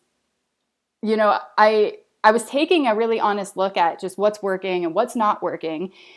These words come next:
And if you're listening, I really encourage you to do the same. Just what is working and not working for you in your business, using sort of that lens of your why. So, like, where are you spending the most time in your business?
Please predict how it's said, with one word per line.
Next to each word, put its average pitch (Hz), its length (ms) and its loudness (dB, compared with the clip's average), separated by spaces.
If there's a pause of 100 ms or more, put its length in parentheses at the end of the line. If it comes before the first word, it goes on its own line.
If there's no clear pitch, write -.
(200)
And 214 220 0
if 214 120 0
you're 220 140 2
listening, 214 560 0
I 196 160 0
really 262 340 -2
encourage 208 420 -2
you 190 120 -6
to 185 100 -6
do 185 80 -2
the 170 140 -4
same. 170 320 -4
Just 180 200 -10
what 208 200 -2
is 269 160 -2
working 196 420 -4
and 185 80 -2
not 180 260 0
working 180 360 -6
for 185 100 -6
you 175 160 -4
in 175 100 -4
your 170 120 -4
business, 180 480 -6
using 220 440 -4
sort 190 220 -6
of 180 120 -6
that 170 220 2
lens 170 580 -4 (100)
of 165 400 -4
your 175 180 -2
why. 175 500 0 (400)
So, - 140 -4
like, 202 200 2
where 226 260 2
are 294 60 0
you 254 160 -4
spending 226 340 -4
the 214 80 -6
most 190 260 -6
time 269 360 -2
in 190 100 -2
your 180 100 -2
business? 175 540 -4